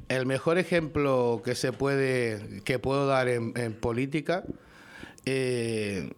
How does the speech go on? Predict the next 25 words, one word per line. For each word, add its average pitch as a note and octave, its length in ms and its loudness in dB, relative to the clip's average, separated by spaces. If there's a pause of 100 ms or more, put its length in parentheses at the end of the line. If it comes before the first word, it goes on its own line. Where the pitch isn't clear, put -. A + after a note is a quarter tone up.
(120)
y G#2 340 -4 (720)
no, A#2+ 280 -4
no C3+ 180 -2
es D3 100 -2
que D3+ 240 2
lo C#3+ 160 2
haya C#3 200 2
inventado B2+ 480 0
yo, F#3 180 2
lo, A#2+ 220 2
lo A#2+ 120 0
aprendí A#2+ 520 0
de, D#3+ 300 0
de A#2 220 -2
muchos D3 360 0
momentos. G#2 500 -2
Fue D#3+ 420 0
el B2 200 0
mandato A2+ 480 0
dos C3+ 160 0
mil C#3 160 -2
quince D3+ 280 0
diecinueve D3 420 0
en E3 60 -2
urbanismo. D3+ 540 -2